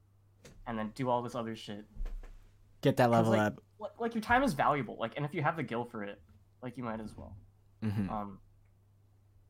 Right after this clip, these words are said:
Speaker 1: like, I'm, I'm just participating in, like, <laughs> capitalism light. <laughs> Is what all I'm, it's like, that's all I'm doing. And I hate it. But it's, it's so easy to make the numbers go up
Speaker 2: Yeah.
Speaker 1: while, like, watching, like, a Valorant live stream.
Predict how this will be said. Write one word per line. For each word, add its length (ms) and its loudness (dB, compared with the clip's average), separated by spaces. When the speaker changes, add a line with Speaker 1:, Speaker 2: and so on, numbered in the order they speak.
Speaker 1:
like, 140 -4
I'm, 140 0
I'm 140 2
just 160 -4
participating 640 -2
in, 160 -4
like, 320 -6
<laughs> 0 -
capitalism 840 0
light. 240 -10
<laughs> 160 -20
Is 220 2
what 220 8
all 200 10
I'm, 200 2
it's 180 -6
like, 160 -10
that's 220 4
all 180 6
I'm 160 2
doing. 320 -2
And 100 4
I 80 8
hate 240 0
it. 200 -6
But 140 6
it's, 260 -10
it's 140 -6
so 380 2
easy 280 -4
to 60 -4
make 140 -6
the 60 -4
numbers 340 -2
go 200 -6
up 240 -6
Speaker 2:
Yeah. 320 -2
Speaker 1:
while, 300 4
like, 240 0
watching, 400 2
like, 140 0
a 40 -6
Valorant 380 4
live 180 0
stream. 240 -10